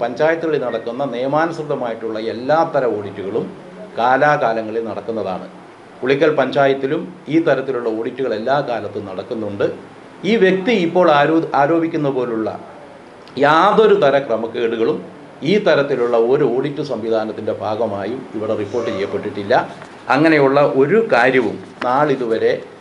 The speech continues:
പുറത്തു വന്നിട്ടുമില്ല. ഇദ്ദേഹം എന്തോ വ്യക്തിപരമായ വൈരാഗ്യം തീർക്കുന്ന തരത്തിൽ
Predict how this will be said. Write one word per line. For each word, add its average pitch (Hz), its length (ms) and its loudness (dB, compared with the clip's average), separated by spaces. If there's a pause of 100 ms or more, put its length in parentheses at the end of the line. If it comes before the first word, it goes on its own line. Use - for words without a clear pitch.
(200)
പുറത്തു 123 360 0
വന്നിട്ടുമില്ല. 110 540 -2 (240)
ഇദ്ദേഹം 156 340 2 (200)
എന്തോ 143 200 2 (520)
വ്യക്തിപരമായ 190 640 4 (160)
വൈരാഗ്യം 165 540 2
തീർക്കുന്ന 135 340 -4
തരത്തിൽ 110 280 -4